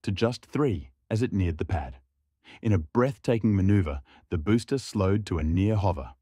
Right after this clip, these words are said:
performed a horizontal slide, and lined up perfectly with the massive chopstick arms of the launch tower. These arms closed around the booster, catching it with precision just before the final engine cut off.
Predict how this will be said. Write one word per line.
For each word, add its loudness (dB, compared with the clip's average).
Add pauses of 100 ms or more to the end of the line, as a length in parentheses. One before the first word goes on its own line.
(320)
performed 2
a 0
horizontal 2
slide, 0 (320)
and 2
lined 2
up 0 (120)
perfectly -2 (200)
with -2
the 2
massive 0 (180)
chopstick 0
arms 0
of -4
the 0
launch 0
tower. -8 (1000)
These 4
arms 0
closed 0
around 2
the -2
booster, 0 (300)
catching 0
it -2
with -2
precision 0
just -2
before -2
the -2
final 2
engine 0
cut -2
off. -10